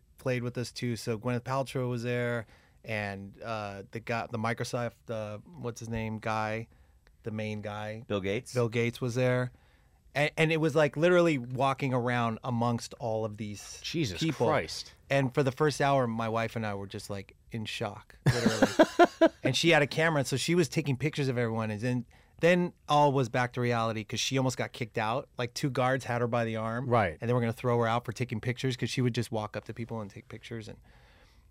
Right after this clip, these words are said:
Speaker 1: then we had to get managers and kinda settle the situation down. But it was definitely that.
Speaker 3: Was that the greatest gig you think you've been a part of?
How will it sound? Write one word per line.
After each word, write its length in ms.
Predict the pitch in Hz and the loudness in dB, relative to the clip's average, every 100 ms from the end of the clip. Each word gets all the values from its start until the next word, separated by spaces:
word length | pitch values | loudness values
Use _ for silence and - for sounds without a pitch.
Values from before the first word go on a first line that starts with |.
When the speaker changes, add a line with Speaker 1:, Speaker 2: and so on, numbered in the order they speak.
| - | -16
Speaker 1:
then 100 | - | -8
we 100 | 101 | -4
had 120 | 101 95 | -2 -4
to 60 | |
get 140 | 101 95 | -8 -8
managers 640 | 98 95 95 95 95 95 | -8 -8 -8 -8 -8 -10
and 220 | 95 92 - _ _ _ - | -12 -12 -16 _ _ _ -18
kinda 180 | - 95 | -14 -14
settle 300 | - 101 101 | -12 -12 -12
the 100 | 104 | -16
situation 540 | - 104 - 104 - | -16 -16 -14 -12 -12
down. 200 | 104 104 107 | -12 -10 0
But 160 | 127 - _ _ _ | 0 0 _ _ _
it 140 | - 170 | -4 0
was 280 | 185 156 127 _ - _ - | 2 0 -4 _ -20 _ -4
definitely 400 | 131 123 117 104 | -2 0 -2 -2
that. 320 | 98 98 101 - _ _ | -2 -4 -6 -12 _ _
Speaker 3:
Was 140 | 131 | 6
that 200 | 123 147 | 8 6
the 200 | 98 120 | 4 2
greatest 420 | 107 110 110 107 - | 4 4 4 2 0
gig 320 | 104 107 117 - _ _ - | 0 0 -4 -14 _ _ -10
you 80 | |
think 220 | 101 104 104 | -4 -2 0
you've 100 | 92 | 0
been 120 | 95 | 0
a 40 | |
part 220 | 92 98 | 0 0
of? 180 | 110 127 | 0 -4